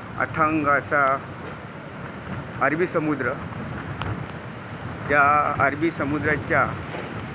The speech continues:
अ, जवळच हे मंदिर आहे. हे पुरातन असं गणपती मंदिर,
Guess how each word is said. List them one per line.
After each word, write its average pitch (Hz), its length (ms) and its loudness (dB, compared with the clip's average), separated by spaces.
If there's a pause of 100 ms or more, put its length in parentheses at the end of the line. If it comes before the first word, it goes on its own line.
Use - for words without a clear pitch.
(2000)
अ, 127 520 0 (880)
जवळच 165 320 8 (1200)
हे 131 60 -2
मंदिर 135 360 4
आहे. 143 160 4 (840)
हे 131 320 2 (460)
पुरातन 139 340 0
असं 135 260 -4 (880)
गणपती 139 380 -2
मंदिर, 139 360 -2